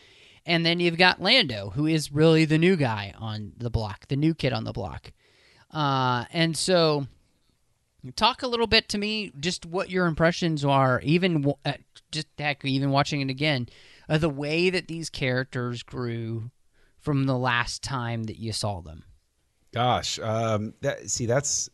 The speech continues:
Speaker 2: that, that's kind of a tough one. I mean, you know, I
Speaker 1: I'm not here to ask the easy questions.
Speaker 2: I know, but, like, I, I, you know, if I were to try, try to look at it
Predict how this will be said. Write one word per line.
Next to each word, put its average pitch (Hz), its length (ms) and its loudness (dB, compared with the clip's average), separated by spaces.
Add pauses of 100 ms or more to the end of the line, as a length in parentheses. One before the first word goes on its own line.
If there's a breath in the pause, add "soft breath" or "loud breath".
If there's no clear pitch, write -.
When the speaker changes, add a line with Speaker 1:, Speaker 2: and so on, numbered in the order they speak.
(160)
Speaker 2:
that, 127 280 -6
that's 120 200 -6
kind 110 220 -6
of 82 80 -8
a 80 40 -10
tough - 320 -6
one. 80 380 -12
I 113 100 -10
mean, 104 280 -4 (760 soft breath)
you 147 140 -2
know, 123 260 0
I 113 140 -6
Speaker 1:
I'm 160 100 -12
not 240 140 2
here 233 180 6
to 180 80 6
ask 185 280 4
the 170 100 -6
easy 170 140 0
questions. 151 420 2
Speaker 2:
I 139 80 2
know, 151 440 6
but, 123 360 0
like, 131 220 -2
I, 127 280 -8 (120)
I, 139 120 -4 (560 loud breath)
you 143 120 -4
know, 151 200 -2 (220)
if 135 160 -4
I 156 120 4
were 165 100 2
to 123 300 4 (220)
try, 120 260 0
try - 280 2
to 139 60 4
look 131 180 2
at 127 160 4
it - 180 -4